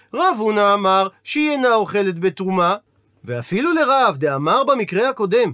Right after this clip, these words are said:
שהיא אוכלת בתרומה עד שיבוא אביה חזרה ממדינת הים וימחה, הטעם שם אמר רב את דבריו, מפני שמדובר שם, הוא דלא איתי לאב, שהאב לא נמצא בזמן הנישואים,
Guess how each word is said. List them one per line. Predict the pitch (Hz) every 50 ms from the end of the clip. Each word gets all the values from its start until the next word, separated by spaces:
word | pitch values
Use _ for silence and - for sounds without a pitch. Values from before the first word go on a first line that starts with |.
| - _ _ _ _ _
שהיא | - - - 220 214
אוכלת | 190 156 - 170 202 247 277 214
בתרומה | 190 208 196 - 175 165 185 202 240 262 240
עד | 233 -
שיבוא | - 240 214 190 160 151 233 254 240 202
אביה | 156 160 226 262 247
חזרה | - 208 190 156 175 165 190 220
ממדינת | 233 233 214 165 165 170 185 220 226 -
הים | 180 170 196 233 240 202
וימחה, | 175 180 165 160 170 151 - 262 311 294 262 254 254 - _ _ _ _ _ _ _ _
הטעם | - 147 196 302 302 - 196 185 180 180 180 202 185
שם | - - 226 302 359 - 359
אמר | 285 233 214 208 202 185
רב | 180 190 190 165 180
את | 175
דבריו, | 151 143 175 165 156 160 147 135 113 - _ _ _ _ _ -
מפני | 110 - - 160 190
שמדובר | 185 - 190 175 165 151 165 156 170 214 285 320 311
שם, | - 208 190 185 185 190 202 196 _ _ _
הוא | - 208 240 233
דלא | 185 233 240 226 220 226
איתי | 196 196 196 - 208 208
לאב, | 214 226 247 262 302 330 302 262 _ _ _ _ _ _ _
שהאב | - - 226 247 262 277 277 202
לא | 262 311 370 359
נמצא | 294 254 190 - 240 226
בזמן | 202 185 202 185 202 233 233 226 214
הנישואים, | 208 208 202 - - 202 180 165 156 156 160 202